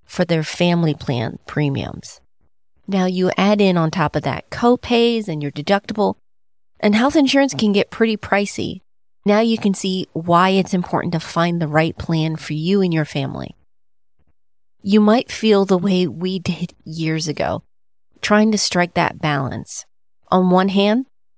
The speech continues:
handing over so much money month after month, when basically we're just using it for well visits,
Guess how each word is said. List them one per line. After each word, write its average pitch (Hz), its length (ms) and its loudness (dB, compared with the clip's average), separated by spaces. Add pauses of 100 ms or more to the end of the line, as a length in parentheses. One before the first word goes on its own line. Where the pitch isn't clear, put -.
(440)
handing 196 480 4
over 180 260 4
so 175 340 2
much 190 280 0
money 165 260 4
month 160 380 2
after 156 320 -2
month, 147 400 0 (380)
when 156 120 0
basically 175 480 2
we're 156 140 0
just 156 220 -2
using 160 320 0
it 151 180 -4
for 151 120 -2
well 156 300 2
visits, 247 540 -2